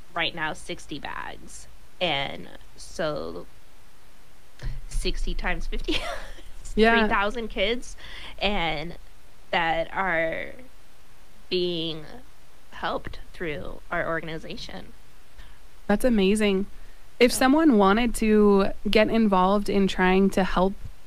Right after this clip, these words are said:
Speaker 2: to get these books to the officers, well, let me first ask, does an officer opt in to this program where they want to carry these, or is it in the car? How does this work?
Speaker 1: <coughs> So what happens is I do a delivery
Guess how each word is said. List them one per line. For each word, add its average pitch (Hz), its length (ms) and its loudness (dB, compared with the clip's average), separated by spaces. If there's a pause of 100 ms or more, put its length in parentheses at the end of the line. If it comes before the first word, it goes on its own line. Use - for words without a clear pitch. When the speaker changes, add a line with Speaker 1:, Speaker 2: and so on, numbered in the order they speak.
(220)
Speaker 2:
to 220 100 4
get 190 240 4
these 202 220 6
books 185 380 2 (100)
to 240 160 4
the 220 100 6
officers, 185 640 2 (400)
well, 226 140 8
let 247 100 6
me 294 120 4
first 247 300 4
ask, 180 320 4
does 214 180 4
an 220 100 4
officer 220 640 4
opt 190 320 2
in 208 400 2
to 262 120 0
this 247 160 4
program 247 500 4
where 208 100 6
they 180 140 6
want 180 420 4
to 262 120 2
carry 247 300 4
these, 247 340 4
or 202 140 6
is 180 120 6
it 185 160 2 (140)
in 190 140 6
the 160 80 4
car? 269 540 4
How 226 180 4
does 214 160 4
this 196 180 2
work? - 340 2
Speaker 1:
<coughs> - 20 0 (680)
So 240 120 -2
what 233 140 6
happens 214 440 0
is 190 180 -2
I 180 140 2
do 180 420 -2
a 196 140 -2
delivery 202 760 -4